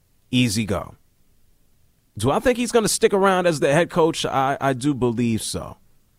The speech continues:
I think a lot of the issues are rooted in the offense and the defense, some of the talent that they have there on the field. I don't know if you're gonna wake up and replace,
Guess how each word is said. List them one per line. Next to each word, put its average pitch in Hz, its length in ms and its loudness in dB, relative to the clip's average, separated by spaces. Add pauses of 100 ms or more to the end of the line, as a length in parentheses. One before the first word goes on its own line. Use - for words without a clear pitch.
(320)
I - 40 0
think 156 200 4
a 143 40 2
lot 147 220 4
of 151 80 -2
the 147 160 0
issues 151 380 0
are 143 140 4
rooted 139 440 0
in 135 360 0
the 131 280 -2
offense 123 640 -6
and 120 220 0
the 139 80 0
defense, 131 540 -4
some 131 180 -2
of 131 80 0
the 123 60 -2
talent 139 500 -2 (260)
that - 140 -4
they 123 100 2
have 123 300 0
there 120 200 0
on 123 120 2
the 117 80 -2
field. 90 400 -6
I 101 100 -2
don't 135 160 -2
know 131 100 0
if 127 120 -4
you're 127 80 -2
gonna 110 160 0
wake 113 280 -4
up 127 200 -4
and 104 120 -2
replace, 113 600 -4